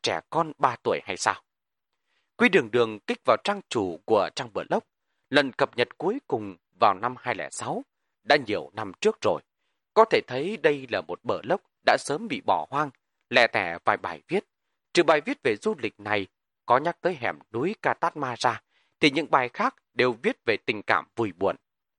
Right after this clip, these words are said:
Quý Đường Đường lấy sổ tay ghi chép và bút trong túi ra, viết mấy chữ "hẻm núi Ca Tát Ma, A Khôn" lên tờ đầu tiên. Dừng một chút, lại dùng bút gạch chân dưới tên A Khôn, đánh dấu mũi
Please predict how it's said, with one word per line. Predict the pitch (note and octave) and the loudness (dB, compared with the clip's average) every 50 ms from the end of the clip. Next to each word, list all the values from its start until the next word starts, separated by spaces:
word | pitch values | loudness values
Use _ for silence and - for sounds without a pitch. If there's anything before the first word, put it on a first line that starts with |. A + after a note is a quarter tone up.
| _ _ _ _ _ _ _ _ _ _ _ _ _ | _ _ _ _ _ _ _ _ _ _ _ _ _
Quý | - A3+ A3+ | 2 2 6
Đường | E3+ E3 C3 G#2+ A2 | 6 6 4 4 4
Đường | A#2+ A#2+ A#2 A#2 A2 - _ | 2 2 2 2 -4 -4 _
lấy | E3+ G#3+ | 2 2
sổ | - - C3+ G2 - - | 4 4 2 0 2 0
tay | B2 B2 B2 A#2 - | 0 0 0 -2 -2
ghi | - B2+ A#2+ A2 - | -2 -4 -4 -4 -6
chép | _ - G3+ B3 - _ _ _ _ _ _ | _ -2 -2 -2 -2 _ _ _ _ _ _
và | B2 A#2 A2+ - _ | 4 4 4 2 _
bút | D#3 A3 C4 - | -4 -4 -2 0
trong | - D3 B2 | -2 -2 -2
túi | - - D#3 G#3 | -2 -4 -4 -2
ra, | - - C#3+ C3+ - - _ _ _ _ _ _ | 0 -2 -2 -2 -4 -10 _ _ _ _ _ _
viết | - D3+ - | 0 0 0
mấy | A#2+ C3+ D#3 | 2 -2 -2
chữ | - _ C3 C3 D#3+ A3+ - _ _ _ _ _ _ _ _ | -2 _ -4 -4 -4 -6 -10 _ _ _ _ _ _ _ _
"hẻm | _ - C3 A2 G2+ F#2+ | _ 4 4 4 4 0
núi | A2 A#2+ D#3+ G3+ A3+ - _ | -2 -2 -2 -4 -4 -4 _
Ca | - F3 E3+ | -2 -2 -2
Tát | - _ - A#3+ - _ - | 0 _ 0 -2 -2 _ -4
Ma, | E3 E3 E3+ E3+ C#3+ - _ _ _ _ _ _ _ | 2 2 2 2 2 -4 _ _ _ _ _ _ _
A | A#2+ A#2 | 2 2
Khôn" | G#2+ - - C3 B2 A2+ G2+ - _ _ _ | 2 2 0 0 0 0 -2 -8 _ _ _
lên | - A2 A2 G2 F#2 | 0 2 2 2 0
tờ | - - G#2+ F2+ | -2 0 0 0
đầu | D#2+ D#2+ D2+ - - | 0 -2 -6 -6 -4
tiên. | - G#2+ F#2+ - _ _ _ _ _ _ _ _ _ _ _ _ _ _ _ _ _ _ | -4 -4 -4 -4 _ _ _ _ _ _ _ _ _ _ _ _ _ _ _ _ _ _
Dừng | - - A#2+ C#3+ C3 | -4 2 2 2 4
một | A#2 B2+ B2+ - | 2 0 -2 0
chút, | - A#3 C4+ - _ _ _ _ _ - | -4 -4 -4 -4 _ _ _ _ _ -6
lại | A#2+ C3+ C#3+ | -2 -2 0
dùng | B2+ D3 C3+ C#3 | 0 -2 -4 -2
bút | G#3 - - _ - | -4 -6 -6 _ -2
gạch | - A#2+ - - _ _ | 0 0 0 0 _ _
chân | - F#3+ F#3+ F#3+ F3 D3 | -2 -2 -2 -2 -10 -14
dưới | - - - D3+ G3+ - | -8 -2 -2 -2 -2 0
tên | - D3+ B2 - - | -2 -4 -4 -2 -6
A | C3 C3 B2+ - - | -6 -6 -6 -10 -4
Khôn, | - D3+ D#3 C3+ - _ _ _ _ _ _ _ _ | -2 -2 -2 -2 -4 _ _ _ _ _ _ _ _
đánh | _ - C3+ C#3 | _ 0 0 2
dấu | A#2+ C#3+ C3 | 2 0 -2
mũi | A#2 C3+ C#3+ | 0 -2 -4